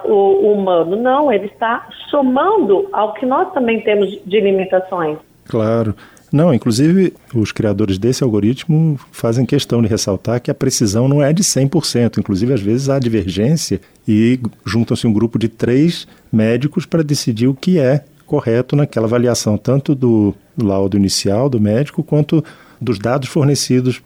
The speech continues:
Speaker 2: pelo algoritmo, né? Então,
Speaker 1: Sim, é.
Speaker 2: a gente vê aí claramente que não há o menor risco de substituição do ser humano pela máquina, vamos chamar assim.
Speaker 1: Não, jamais. Olha pra você, a gente só está agregando.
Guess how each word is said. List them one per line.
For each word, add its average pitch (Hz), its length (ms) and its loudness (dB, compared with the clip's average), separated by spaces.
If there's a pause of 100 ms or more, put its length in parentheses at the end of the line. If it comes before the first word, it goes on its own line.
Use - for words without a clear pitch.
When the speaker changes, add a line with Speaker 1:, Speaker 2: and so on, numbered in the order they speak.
Speaker 2:
pelo 135 400 2 (220)
algoritmo, 120 680 0
né? 117 180 2 (240)
Então, 123 440 0
Speaker 1:
Sim, 240 180 0
é. 185 180 -2 (320)
Speaker 2:
a 131 100 2
gente 127 220 2
vê 123 140 2
aí 117 100 2
claramente 127 480 0
que 196 60 2
não 190 160 4
há 165 180 4
o 165 40 4
menor 131 300 2
risco 123 340 -2
de 143 100 0
substituição 139 960 -2
do 120 60 -2
ser 113 200 -2
humano 110 380 2
pela 107 260 -2
máquina, 101 400 -2
vamos 95 220 -2
chamar 98 200 -2
assim. 101 280 -8 (220)
Speaker 1:
Não, 185 400 -4
jamais. 180 640 -2
Olha 175 260 2
pra 180 140 -2
você, 170 220 -4
a 156 120 0
gente 170 200 -6 (240)
só 180 100 0
está 175 520 -2
agregando. 185 760 -2